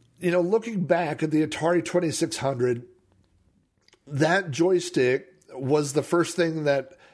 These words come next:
I don't think you had to explain that to people. Like, you put it in their hand, and as long as it was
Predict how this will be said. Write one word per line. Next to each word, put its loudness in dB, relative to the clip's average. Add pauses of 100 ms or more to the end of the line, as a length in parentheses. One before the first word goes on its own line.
(280)
I 4
don't 0
think -2
you 2
had 0
to 2
explain -2
that -2
to -6
people. -6
Like, -4
you -2
put -2
it -2
in -2
their -2
hand, -2
and -4
as -2
long -2
as -2
it 0
was -4